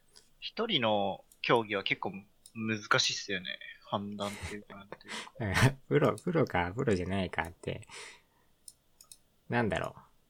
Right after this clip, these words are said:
Speaker 1: あんまね、決めつけない方がいいってこと？
Speaker 2: 別に意識しなくても
Speaker 1: うん。
Speaker 2: いい気がするし。「私はプロです」って。そう、何？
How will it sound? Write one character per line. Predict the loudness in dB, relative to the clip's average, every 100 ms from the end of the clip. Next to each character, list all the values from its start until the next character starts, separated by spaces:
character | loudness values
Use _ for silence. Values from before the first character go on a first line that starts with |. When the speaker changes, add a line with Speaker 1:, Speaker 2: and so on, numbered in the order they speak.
| _ -6
Speaker 1:
あ | -4
ん | 0
ま | 0
ね、 | 0 -2 -6 _ _ -20 -20 -12
決 | -8 -6
め | -8 -10 _ _ _ _ _
つ | -8 4
け | 6
な | 8 8
い |
方 | 6
が | 4
い | 4
い | 0
っ |
て | -8
こ | -8
と？ | -4
Speaker 2:
別 | -2 -2
に | 0 -2
意 | -2
識 | -2 -2 0 -2 -6
し | -8 -6
な | -4 -4
く | -6
て | -8
も | -8 -12 -16 _ _ -16 -14 -14 -16 _ _ _ _ -20 -20 -18 -12
Speaker 1:
う |
ん。 | -8 -6 -6 -4
Speaker 2:
い | -4 -6
い |
気 | -8
が | -8
す | -10
る |
し。 | -10 -10 -8 -4
「私 | 0 0 2
は | 2
プ | 2 0
ロ | 0
で | -2 -6
す」 | -10
っ |
て。 | -14 -16 _ _ _ _ _ _ _ _ _ -20 _ _ _ _ -10
そ | -8
う、 | -8 -8
何？ | -10